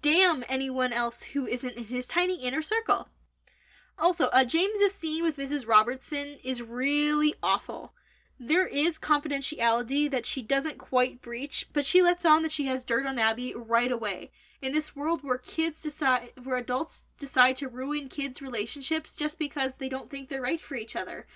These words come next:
And then she makes herself a hypocrite to let James and Abby have classes together, which is whiplash-inducing. Let me tell you, why,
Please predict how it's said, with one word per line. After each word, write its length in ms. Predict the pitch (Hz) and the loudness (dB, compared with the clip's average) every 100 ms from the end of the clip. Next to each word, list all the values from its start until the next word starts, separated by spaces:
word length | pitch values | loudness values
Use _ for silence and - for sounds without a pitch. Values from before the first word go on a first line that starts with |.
| - - | -12 -4
And 180 | 294 | 0
then 220 | 285 311 320 | 2 2 0
she 180 | - | -2
makes 220 | 311 311 - | 0 -2 -2
herself 300 | 320 320 302 | -2 -2 -2
a 40 | |
hypocrite 580 | - 339 349 - 311 277 | -4 -2 -2 -2 -4 -4
to 100 | 294 | -4
let 180 | 285 233 | -4 -4
James 400 | 233 285 302 294 | -4 -2 -2 -6
and 80 | 254 | -2
Abby 300 | 247 294 311 | 2 4 4
have 220 | 277 277 | 4 2
classes 400 | - 247 302 320 | 4 2 4 0
together, 520 | - 240 240 233 226 - _ _ _ | -4 0 0 2 -2 -6 _ _ _
which 160 | 294 - | 0 2
is 180 | 262 - - | 2 -2 -2
whiplash-inducing. 1080 | 262 370 240 196 - 233 220 202 - - - _ _ _ _ _ | 2 2 2 0 -2 -8 -8 -8 -8 -12 -16 _ _ _ _ _
Let 160 | 294 349 | -2 0
me 120 | 403 | 0
tell 260 | - 285 285 | 2 2 2
you, 300 | 294 320 349 - _ _ _ _ _ 254 247 | 0 -2 -6 -16 _ _ _ _ _ -18 -2
why, 520 | 285 392 415 269 277 | 4 4 4 2 0